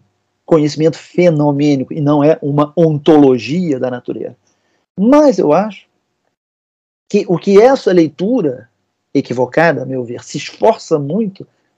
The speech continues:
pra não ver, é que essa restrição do conhecimento objetivo e científico, essa restrição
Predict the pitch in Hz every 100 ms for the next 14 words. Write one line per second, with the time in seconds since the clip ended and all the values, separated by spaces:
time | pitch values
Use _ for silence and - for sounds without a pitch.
0 | _ _ _ - 143 135 147 208 320 185
1 | 151 233 214 _ _ _ _ _ _ _
2 | _ - - 247 247 190 190 339 330 -
3 | - 233 - - 269 349 320 208 185 185
4 | 175 175 156 160 196 190 147 139 143 -
5 | 220 175 - _ - 156 - 131 123 254
6 | 226 - 147 156 147 262 - - 180 -
7 | - 247 285 233